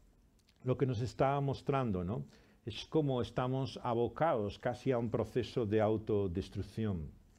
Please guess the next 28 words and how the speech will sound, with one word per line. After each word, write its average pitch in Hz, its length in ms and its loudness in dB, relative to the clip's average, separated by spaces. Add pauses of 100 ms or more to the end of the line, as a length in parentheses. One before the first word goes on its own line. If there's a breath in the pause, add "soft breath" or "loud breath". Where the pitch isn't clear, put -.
(420 soft breath)
De 107 60 -2
alguna 139 260 2
forma, 131 520 0 (720 soft breath)
la 90 100 -6
persona 104 540 -2 (380)
que 107 100 -2
da 107 100 0
la 113 100 0
espalda 120 460 0
al 110 120 -2
Creador, 104 500 0 (220)
que 117 80 -4
ignora 131 440 2
su 104 120 -6
manual 120 400 0
de 117 80 -4
instrucciones 107 680 -4
y 104 60 -2
quiere 131 220 0
usar 143 300 0
su 120 200 -4
cuerpo 143 560 2 (320 loud breath)
de 117 60 2
acuerdo 120 340 6
a 107 60 4
su 104 180 -2
propio 127 340 0
antojo, 104 540 -2